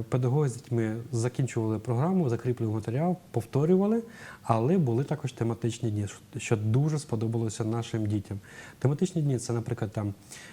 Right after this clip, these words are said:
День де-, детектива сьогодні, минулого тижня був День піратів, кольоровий день і інші дні, де педагоги разом з дітьми готувалися до свят. Якщо був, наприклад, День, е, піратів, то педагоги і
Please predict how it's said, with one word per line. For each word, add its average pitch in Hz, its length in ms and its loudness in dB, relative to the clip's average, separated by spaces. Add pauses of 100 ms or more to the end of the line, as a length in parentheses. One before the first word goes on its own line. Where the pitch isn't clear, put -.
(200)
День 156 240 4
де-, 147 80 0
детектива 123 600 0
сьогодні, 104 560 0
минулого 131 360 0
тижня 135 300 0
був 123 180 2
День 117 240 2
піратів, 107 520 -2
кольоровий 120 600 2
день 113 340 0
і 123 240 0
інші 143 300 -2
дні, 147 300 2 (500)
де 123 360 4 (140)
педагоги 120 640 2
разом 117 300 0
з 101 80 -6
дітьми 139 360 2
готувалися 131 640 0
до 113 220 2
свят. 104 420 -2 (540)
Якщо 117 240 2
був, 160 240 4
наприклад, 131 320 -2 (280)
День, 123 520 2
е, 117 340 0
піратів, 147 420 0
то 117 220 0 (360)
педагоги 127 580 2 (100)
і 117 260 4